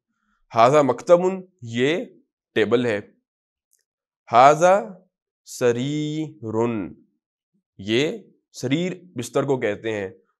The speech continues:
बेड को कहते हैं। पुराने ज़माने में जो बिस्तर होते थे वो चटाइयाँ होती थीं, तो उनको सरीर कह दिया करते थे। ठीक है, तो अब जो है बिस्तर वो वही अपना मैट्रेस आपने रख लिया बेड के ऊपर, तो उसको सरीर कह देते हैं। ठीक है,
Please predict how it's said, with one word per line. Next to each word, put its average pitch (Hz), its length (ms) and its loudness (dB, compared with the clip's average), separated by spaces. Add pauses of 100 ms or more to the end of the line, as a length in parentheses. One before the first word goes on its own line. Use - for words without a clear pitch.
(100)
बेड 117 280 0
को 135 120 -4
कहते 117 340 -4
हैं। 98 160 -4 (340)
पुराने 127 260 2
ज़माने 135 340 0
में 143 100 -2
जो 143 100 0
बिस्तर 131 300 -4
होते 127 240 0
थे 135 100 -2
वो 131 160 0
चटाइयाँ 120 420 -2
होती 123 240 -6
थीं, 113 180 -12
तो - 240 -10
उनको 110 240 -8
सरीर 117 280 -12
कह 117 140 -6
दिया 120 200 -6
करते 113 320 -8
थे। 101 160 -14
ठीक - 500 -20
है, 196 60 -18 (520)
तो 113 140 0
अब 131 220 2
जो 143 140 2
है 131 100 2
बिस्तर 120 320 -4
वो 101 160 -6 (640)
वही 123 300 -2
अपना 113 260 0
मैट्रेस 113 400 -4
आपने 101 220 -2
रख 104 160 -8
लिया 107 200 -4
बेड 87 240 -8
के 123 60 -4
ऊपर, 117 240 -4
तो 98 80 -10
उसको 113 220 -10
सरीर 113 320 -14
कह 120 120 -8
देते 120 260 -12
हैं। 101 160 -16
ठीक 107 280 -20
है, 196 60 -20